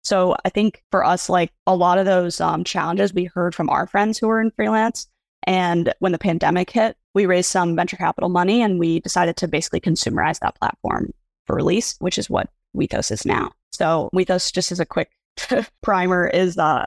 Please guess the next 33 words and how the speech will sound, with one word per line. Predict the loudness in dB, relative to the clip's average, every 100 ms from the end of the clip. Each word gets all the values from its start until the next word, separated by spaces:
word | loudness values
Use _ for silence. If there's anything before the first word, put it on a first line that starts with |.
| -4
an | -2 0
end-to-end | 0 0 0
platform. | 0 0 0 0
Basically, | 0 -2 0 0
we | 2
make | 0 2
it | 0 0
really | 0 0 0
easy | -2 2
to | 0
start | -2 -2 -2 0
and | -2 -2
scale | -2 -2 0 -2
your | -2 -2
independent | -2 -2 -4 -4 -6
business. | -8 -12 -14 -20 -20 _
So | -2 0 2 0 -2
our | -2
platform | -2 -2 0 0
helps | 0 -2 -2
to | -2
guide | 0 -2 -2
you | 0
on | 0
everything | -2 -4 -6 -6
from | -2 -2 -2 -8 _
pricing, | -2 0 -2 0 -2 -2
putting | -4 -2
scopes | -4 -4 -2
of |
work | -2 -2
together, | -2 0 2 2 -2
proposals, | -2 -2 0 0 -2 -4